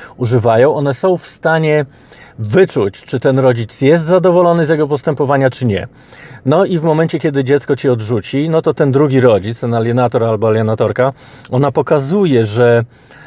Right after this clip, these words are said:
e, zadowolona jest, e, z tej postawy dziecka, tak? Że, że zostałeś odrzucony. I wtedy,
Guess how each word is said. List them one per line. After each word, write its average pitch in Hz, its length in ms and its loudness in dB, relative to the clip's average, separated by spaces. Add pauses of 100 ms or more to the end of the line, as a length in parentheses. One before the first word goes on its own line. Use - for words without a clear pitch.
(160)
e, 117 640 0 (840)
zadowolona 143 840 0
jest, 131 500 -2
e, 120 340 0
z - 120 -14
tej 139 160 2
postawy 120 840 0
dziecka, 104 440 -2
tak? 131 340 -4
Że, 120 460 0
że 123 180 -2
zostałeś 127 440 0
odrzucony. 117 640 -6 (720)
I 180 180 2
wtedy, 165 520 2